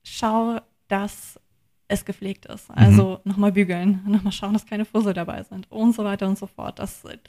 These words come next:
Speaker 1: Basics.
Speaker 2: Mhm.
Speaker 1: Ähm, und ansonsten etwas, was, ähm, wirklich gut, gut sitzt. Ähm,
Speaker 2: Indem man
Speaker 1: wenn
Speaker 2: sich
Speaker 1: es
Speaker 2: auch wohlfühlt, oder?
Speaker 1: Ja, wenn es, ja, und es sollte nirgends einschneiden.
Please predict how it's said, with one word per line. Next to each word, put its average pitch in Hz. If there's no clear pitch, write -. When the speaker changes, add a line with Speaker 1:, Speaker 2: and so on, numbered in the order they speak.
Speaker 1:
Basics. -
Speaker 2:
Mhm. 110
Speaker 1:
Ähm, 202
und 208
ansonsten 208
etwas, 208
was, 190
ähm, 185
wirklich 202
gut, 196
gut 190
sitzt. 185
Ähm, 196
Speaker 2:
Indem 123
man -
Speaker 1:
wenn 135
Speaker 2:
sich 170
Speaker 1:
es 120
Speaker 2:
auch 92
wohlfühlt, 95
oder? 131
Speaker 1:
Ja, 214
wenn 214
es, -
ja, 277
und 220
es -
sollte 240
nirgends 226
einschneiden. 190